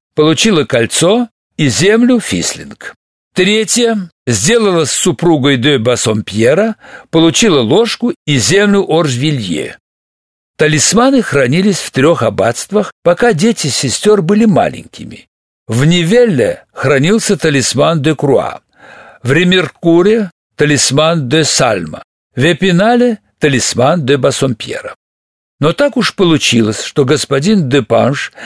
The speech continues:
зная эту историю, похитил кольцо у де Сальма во время пирушки и надел его себе на палец. И тогда сбылось предсказание феи.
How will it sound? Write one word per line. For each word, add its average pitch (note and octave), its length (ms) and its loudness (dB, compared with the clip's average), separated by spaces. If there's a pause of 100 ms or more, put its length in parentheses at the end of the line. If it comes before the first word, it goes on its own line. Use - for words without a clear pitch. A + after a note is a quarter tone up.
(180)
зная F#3+ 520 0
эту D#3 340 0
историю, C3+ 580 0 (200)
похитил E3 600 0
кольцо E3+ 640 0
у C3+ 140 -2
де - 160 0
Сальма D2 600 -4 (140)
во C3+ 140 0
время E3+ 280 2
пирушки B2 560 -2 (200)
и A#3 120 4
надел C4 420 2
его A#3 240 2
себе C#3 380 0
на D3 140 0
палец. - 540 -8 (640)
И A3 140 2
тогда B3 580 2
сбылось C#3 680 0
предсказание B2+ 840 -2
феи. - 480 -10